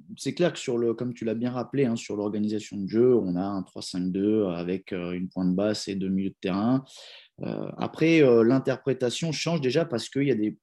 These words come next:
des interprètes qui ont changé et pas des moindres. C'est-à-dire que Lukaku, Hakimi, et c'était deux joueurs l'année dernière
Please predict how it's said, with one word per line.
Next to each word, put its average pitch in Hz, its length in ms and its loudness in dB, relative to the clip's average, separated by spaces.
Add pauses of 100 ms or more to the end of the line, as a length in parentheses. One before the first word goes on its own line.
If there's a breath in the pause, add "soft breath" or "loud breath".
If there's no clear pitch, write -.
(160)
des 98 320 -4
interprètes 117 540 -2
qui - 100 -8
ont 98 80 -6
changé 90 500 -4
et 98 220 -4 (140)
pas 123 100 4
des 110 140 6
moindres. 123 260 4
C'est-à-dire 104 340 -4
que 98 240 -4 (440 soft breath)
Lukaku, 113 720 4
Hakimi, 117 580 2
et 120 100 4
c'était 104 300 -4
deux 113 200 2
joueurs 123 200 2
l'année 104 240 -2
dernière 117 500 -2